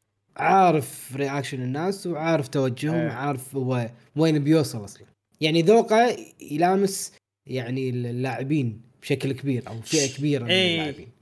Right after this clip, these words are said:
Speaker 2: تدري شنو،
Speaker 1: مفروض.
Speaker 2: تدري شنو اللي عجبني بالعرض هذا؟ فاينل فانتسي الأجزاء اللي طافت،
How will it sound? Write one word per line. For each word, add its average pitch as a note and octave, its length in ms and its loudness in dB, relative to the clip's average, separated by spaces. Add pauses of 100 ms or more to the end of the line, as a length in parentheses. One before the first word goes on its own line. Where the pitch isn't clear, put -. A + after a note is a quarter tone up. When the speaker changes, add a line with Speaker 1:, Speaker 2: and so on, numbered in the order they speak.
(120)
Speaker 2:
تدري C#4+ 120 4
شنو، F4+ 200 4
Speaker 1:
مفروض. E3 320 2 (140)
Speaker 2:
تدري C#4+ 140 4
شنو F4 100 2
اللي D#4 100 4
عجبني F3 380 4 (1500)
بالعرض D3+ 340 4
هذا؟ E3 380 2 (760)
فاينل D#4+ 420 2
فانتسي C4+ 540 2
الأجزاء G3+ 380 4
اللي E3 140 0
طافت، A3+ 640 0